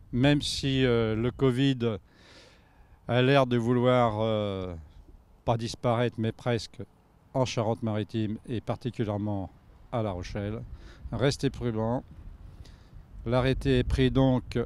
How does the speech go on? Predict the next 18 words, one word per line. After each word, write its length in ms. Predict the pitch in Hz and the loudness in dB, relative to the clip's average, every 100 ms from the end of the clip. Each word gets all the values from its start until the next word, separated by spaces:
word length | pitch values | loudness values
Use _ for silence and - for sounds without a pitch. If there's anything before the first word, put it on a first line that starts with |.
| - | -2
à 60 | 139 | 0
partir 360 | 143 117 131 | 0 4 6
d'aujourd'hui, 560 | 135 131 143 120 131 160 | 8 10 8 8 6 6
le 100 | 135 | 8
vingt-deux 340 | 113 139 131 | 8 8 8
juillet, 540 | 117 127 123 135 156 - | 6 6 6 6 6 2
jusqu'au 500 | 123 160 190 - 156 | 2 6 6 6 2
trente 320 | - 147 - | 4 0 4
et 100 | 139 | 6
un 140 | 135 123 | 8 8
août 400 | 135 156 - 165 - - | 6 6 2 -4 -4 -8
deux 220 | - - 151 | -4 6 6
mille 220 | 147 123 | 6 2
vingt. 200 | 98 78 - - - - | -2 -4 -8 -10 -10 -2
Voilà. 320 | 117 101 78 - - - - - - - - - - - - - - - - - - - - - - - - - - - - - - - | 0 0 -4 -10 -14 -16 -16 -16 -14 -14 -12 -10 -10 -10 -12 -14 -20 -18 -18 -16 -18 -18 -20 -20 -18 -18 -18 -16 -16 -16 -16 -14 -14 -2
Pour 140 | 117 | 4
le 100 | 120 | 6
moment, 560 | 120 117 117 113 101 | 8 8 6 4 2